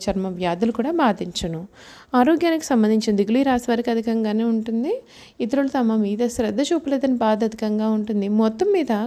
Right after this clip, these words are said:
కన్యా రాశి వారి ఆరోగ్యం మీద శ్రద్ధ వహించాలి.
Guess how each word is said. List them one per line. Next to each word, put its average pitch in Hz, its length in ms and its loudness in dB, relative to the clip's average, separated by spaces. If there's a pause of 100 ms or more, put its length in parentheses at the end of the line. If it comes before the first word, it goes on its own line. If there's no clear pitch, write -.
(140)
కన్యా 226 360 2
రాశి 226 220 -2
వారి 208 160 -2 (120)
ఆరోగ్యం 196 360 -4
మీద 185 160 -4 (640)
శ్రద్ధ 214 240 4 (100)
వహించాలి. 190 580 -4